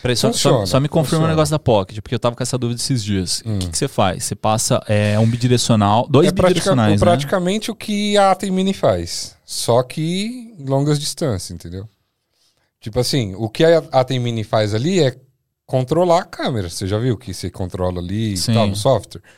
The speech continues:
Speaker 2: Na Ursa, é, você tem, na Pocket também, mas tem um painel mesmo físico, ao invés de você operar no software.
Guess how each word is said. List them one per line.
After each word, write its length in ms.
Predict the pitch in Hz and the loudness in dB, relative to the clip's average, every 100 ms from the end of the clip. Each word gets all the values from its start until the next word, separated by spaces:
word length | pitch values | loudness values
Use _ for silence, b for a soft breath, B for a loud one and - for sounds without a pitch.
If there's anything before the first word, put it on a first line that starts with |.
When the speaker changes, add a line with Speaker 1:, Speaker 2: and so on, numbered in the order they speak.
| b b b _ | b b b _
Speaker 2:
Na 200 | 110 170 | -2 2
Ursa, 640 | 151 151 220 202 - 90 - | 2 0 -2 -6 -6 -8 -8
é, 640 | 104 101 98 98 98 98 | -6 -2 -2 -2 -2 -4
você 260 | 104 117 131 | -4 -4 -4
tem, 400 | 123 131 185 233 - - | -2 -4 -4 -8 -14 -14
na 160 | 110 | -12
Pocket 280 | 107 127 - | -6 -6 -6
também, 260 | 202 175 110 | -6 -4 -2
mas 200 | 101 101 | -2 -2
tem 200 | 131 131 | 0 0
um 80 | 147 | 2
painel 500 | 165 190 160 127 185 | 2 2 2 2 2
mesmo 380 | 151 139 170 156 | 0 -2 -2 -4
físico, 600 | - 113 156 226 - 233 | -2 -2 -2 -8 -12 -12
ao 300 | 131 113 101 | -6 -4 -2
invés 160 | 104 98 | -4 -4
de 40 | |
você 260 | 104 101 95 | -6 -6 -6
operar 360 | 92 101 95 | -4 -2 -2
no 180 | 101 98 | -2 -6
software. 500 | - 98 110 - | -6 -6 -6 -12